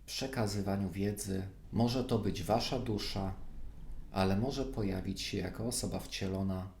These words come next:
Bardzo łatwo jest się w niej zakochać, ale nie po to ona przychodzi do was. Odwrócony Sfinks.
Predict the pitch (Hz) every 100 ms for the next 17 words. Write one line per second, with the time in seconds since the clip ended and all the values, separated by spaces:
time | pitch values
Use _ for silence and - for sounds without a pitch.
0 | - 82 113 139 117 110 113 - 104 101
1 | - 101 - 104 98 92 113 113 113 104
2 | - 98 98 95 95 95 - 98 120 151
3 | - 95 - 90 92 - - 92 95 101
4 | 95 92 92 95 - - - - - -
5 | - - - - - - - - - -
6 | - - - - - - - - - -
7 | - - 170 147 123 - 104 98 - -
8 | 107 98 - -